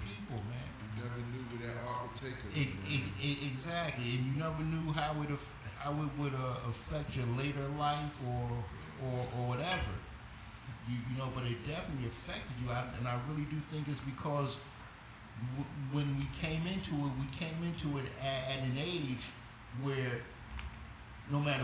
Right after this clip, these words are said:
Speaker 1: what you would have done in, in, in life, what you were doing at that particular age would show up and, you know, in you for the rest of your
Speaker 2: Yeah,
Speaker 1: life, man.
Speaker 2: it changed my life forever, you know?
Speaker 1: You know, I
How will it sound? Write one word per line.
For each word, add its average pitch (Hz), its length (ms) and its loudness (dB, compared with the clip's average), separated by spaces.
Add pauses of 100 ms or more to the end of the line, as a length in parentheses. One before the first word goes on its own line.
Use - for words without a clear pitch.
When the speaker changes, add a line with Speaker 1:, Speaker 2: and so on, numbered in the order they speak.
(120)
Speaker 1:
what 190 220 2
you 156 100 0
would 147 100 2
have 123 180 0
done 123 220 4
in, 113 200 4 (320)
in, 113 80 4 (160)
in 113 160 2
life, 107 240 0 (380)
what 120 180 0
you 143 80 4
were 127 180 0
doing 135 220 2
at 127 140 0
that 127 200 0
particular 123 460 0 (120)
age 135 280 0 (160)
would 117 120 4 (440)
show 139 320 0 (120)
up 123 300 2
and, 113 100 2 (380)
you 131 60 4
know, 110 100 4 (220)
in 160 160 4 (100)
you 120 120 4
for 104 220 -2
the 98 140 0
rest 95 300 -2
of 92 80 0 (100)
your 92 140 -2
Speaker 2:
Yeah, 87 100 -2
Speaker 1:
life, - 200 -4 (120)
man. - 140 -4
Speaker 2:
it - 100 -4
changed 151 360 -4 (100)
my 135 180 -6
life 131 220 -4
forever, 120 420 -6
you 92 240 -8
know? 110 160 -4 (400)
Speaker 1:
You 107 220 -2
know, 101 100 -2
I 113 100 0